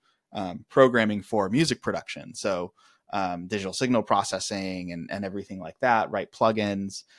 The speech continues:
Um, and I also got into kind of, like, sampling musical instruments, which is basically, like, you record a lot of, all the different notes and different, you know, uh, different variations and you map them to a keyboard. So you can, like, do,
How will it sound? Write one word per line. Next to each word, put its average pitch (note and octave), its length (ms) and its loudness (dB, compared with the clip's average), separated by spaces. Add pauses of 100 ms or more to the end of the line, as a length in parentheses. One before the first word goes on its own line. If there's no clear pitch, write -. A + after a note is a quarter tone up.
(200)
Um, G2 340 -4
and G#2+ 100 0
I A2+ 100 4
also A#2 280 4
got G#2 240 6
into G2+ 300 -2
kind F#2+ 180 -6
of, E2+ 80 -4
like, D#2+ 140 -6
sampling A#2+ 520 2
musical G2 320 -2
instruments, - 440 -10
which G2+ 100 -6
is A2 80 -4
basically, G#2+ 320 2
like, F#2 220 -2
you G#2+ 100 -4
record G2 460 0
a - 20 -4
lot F#2 240 -2
of, - 80 -6 (160)
all A2 160 4
the A2 80 -6
different G#2+ 300 -10
notes G#2+ 480 0 (280)
and G#2+ 140 -2
different, G2+ 380 -4 (160)
you A2 140 -4
know, F#2+ 260 -6 (320)
uh, F2+ 280 0 (300)
different A#2 300 -2
variations G2+ 760 -2 (260)
and G#2+ 100 -2
you G2+ 80 -6
map A2 260 2
them G#2+ 200 0
to F#2+ 140 -6
a - 40 -10
keyboard. E2+ 500 -8 (100)
So - 140 -6
you F2 180 -6
can, - 140 -12
like, D2+ 220 -10
do, E2 240 -10